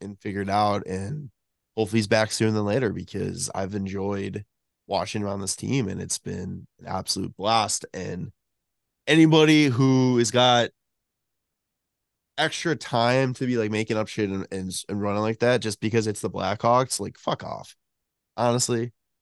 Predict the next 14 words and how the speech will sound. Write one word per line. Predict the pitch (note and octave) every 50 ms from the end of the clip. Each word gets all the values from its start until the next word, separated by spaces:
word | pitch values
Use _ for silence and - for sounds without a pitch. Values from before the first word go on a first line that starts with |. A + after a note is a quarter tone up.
| _ _ _ _ _ _ -
Um, | - F2+ F2 E2+ F2 E2+ - _
like, | - A#2+ C3 - -
and | B2 C#3
I | D3
guess | D3+ D#3+ D#3
I | D#3+
was | D3+ C#3+
gonna | C3+ C#3+ C3+
ask | D3 D3+
this | - C#3
before | B2 - B2 - C#3+ C#3
it |
all | B2 A#2
started. | - - C#3 C#3+ A#2 F#2+